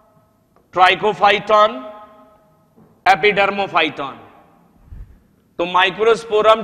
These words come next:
Trichophyton और Epidermophyton इस, इन जीनस के जो फंजाई होते हैं वो ringworm को cause करते हैं। Heat और moisture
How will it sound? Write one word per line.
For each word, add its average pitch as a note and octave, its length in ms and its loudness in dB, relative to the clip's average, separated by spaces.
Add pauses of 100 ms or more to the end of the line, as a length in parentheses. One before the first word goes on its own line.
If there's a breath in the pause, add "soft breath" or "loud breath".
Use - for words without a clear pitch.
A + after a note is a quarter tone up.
Trichophyton G3+ 880 0
और G#3 120 2
Epidermophyton G3+ 1120 -2 (1160)
इस, A3 180 -8
इन A3 320 -8
जीनस G#3+ 440 -6
के A#3 140 2
जो A3+ 180 0
फंजाई G#3 540 0
होते A3 260 -2
हैं A#3 80 0
वो A#3 480 0 (1080)
ringworm A3 640 2
को G#3+ 120 2
cause G3 240 2
करते D#3 320 -4
हैं। B2+ 260 -16 (2500)
Heat A#3 300 -2
और B3+ 140 4
moisture A3 560 0